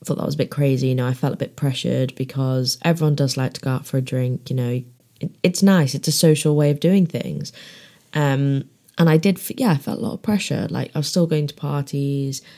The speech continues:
Um, my eighteenth, I didn't drink alcohol.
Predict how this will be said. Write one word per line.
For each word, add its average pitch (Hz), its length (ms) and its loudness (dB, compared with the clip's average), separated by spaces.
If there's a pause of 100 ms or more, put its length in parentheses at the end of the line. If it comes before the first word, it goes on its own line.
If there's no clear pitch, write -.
(280)
Um, 135 580 0 (1120)
my 165 180 2
eighteenth, 156 520 2
I 143 60 0
didn't 143 220 -2
drink 143 220 -2
alcohol. 139 840 -2